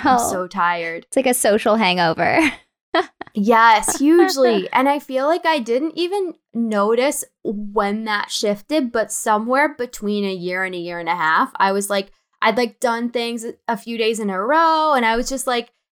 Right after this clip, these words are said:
Speaker 1: hanging out with one of my friends, and I was having so much fun, and I felt, like, so carefree about it. And I realized, like, "Oh, like, I don't feel that anymore." And, like, it, it, it was just a shift that I noticed, but it didn't even happen until, like,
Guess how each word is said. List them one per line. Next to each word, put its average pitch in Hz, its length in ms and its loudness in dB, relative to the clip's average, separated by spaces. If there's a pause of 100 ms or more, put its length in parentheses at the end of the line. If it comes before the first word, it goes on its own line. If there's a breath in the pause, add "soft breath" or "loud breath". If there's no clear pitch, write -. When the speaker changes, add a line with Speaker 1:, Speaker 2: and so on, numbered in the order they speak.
Speaker 1:
hanging 277 180 2
out 269 100 6
with 285 80 2
one 302 100 0
of 302 60 -4
my 302 60 -6
friends, 233 420 0
and 240 40 -4
I 240 40 -4
was 240 80 -8
having 247 260 2
so 220 360 -2
much 285 400 0
fun, 214 400 2
and 214 120 0
I 214 80 0
felt, 233 200 4
like, 262 100 2
so 220 320 0
carefree 226 580 -2
about 208 400 2
it. 196 240 0
And 226 120 -4
I 226 60 -4
realized, 233 520 0
like, 233 300 -4 (720)
"Oh, 392 220 4
like, 370 140 2
I 349 60 -2
don't 508 180 0
feel 494 260 2
that 247 200 4
anymore." 196 720 -4
And, 226 200 -6
like, 214 240 -2
it, 247 240 0
it, 254 320 -6
it - 60 -2
was 269 120 2
just 294 120 -6
a 330 40 0
shift 233 320 -4
that 220 100 2
I 208 100 2
noticed, 196 540 -2
but 190 140 -4
it 202 100 -10
didn't 311 240 -8
even 226 200 -6
happen 190 340 0
until, 175 340 -6
like, 165 300 -6